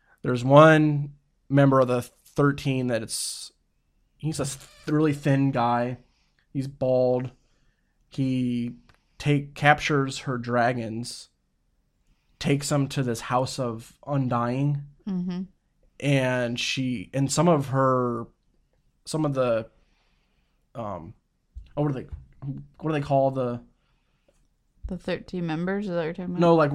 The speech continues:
Speaker 1: the people she brought over.
Speaker 2: Oh, some of her
Speaker 1: The
Speaker 2: Khalasar people.
Speaker 1: Yeah, I cannot remember what that, what that group of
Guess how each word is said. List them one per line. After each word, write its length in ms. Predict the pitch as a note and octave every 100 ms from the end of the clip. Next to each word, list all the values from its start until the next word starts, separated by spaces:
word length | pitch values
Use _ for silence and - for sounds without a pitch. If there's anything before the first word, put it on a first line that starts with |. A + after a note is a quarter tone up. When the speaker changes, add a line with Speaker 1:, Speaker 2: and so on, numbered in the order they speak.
| D3
Speaker 1:
the 200 | D3 C#3
people 320 | C3+ F3 D#3
she 160 | C#3+ D#3+
brought 260 | C#3+ C#3 C3+
over. 460 | C3+ C3+ C3+ C#3 - _ _ _ _ _ _ _ _ _ _ - -
Speaker 2:
Oh, 220 | C#4+ G3
some 200 | - G#3
of 60 |
her 80 | F3+
Speaker 1:
The 60 | C#3+
Speaker 2:
Khalasar 840 | A#3 G3 F#3 - F#3+ F3+ E3+ E3+ - -
people. 440 | F#3+ F3+ E3+ F3+ -
Speaker 1:
Yeah, 200 | E3+ D#3
I 40 |
cannot 440 | C#3+ F3 C#3 A#2 D#2+
remember 320 | B2+ B2+ A#2+
what 180 | A#2+ A#2+
that, 340 | B2+ A#2 - _ _ C#3+ - -
what 120 | C#3
that 220 | B2+ -
group 300 | C3+ C3+ B2+
of 380 | A#2 A2+ -